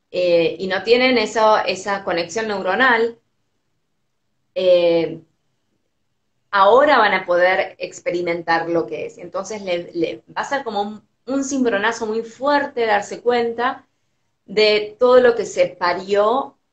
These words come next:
tan, eh, con tanta violencia, con tanto desamor.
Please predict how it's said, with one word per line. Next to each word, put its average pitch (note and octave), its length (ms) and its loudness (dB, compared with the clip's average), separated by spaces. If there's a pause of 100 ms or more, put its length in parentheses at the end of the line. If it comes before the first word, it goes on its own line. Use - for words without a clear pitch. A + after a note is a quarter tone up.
(380)
tan, G#3 460 -4 (360)
eh, E3+ 580 -2 (720)
con G3 160 -8
tanta G#3 220 -2
violencia, E3+ 720 -2
con E3 200 -10
tanto G3 320 -4
desamor. D#3+ 640 -6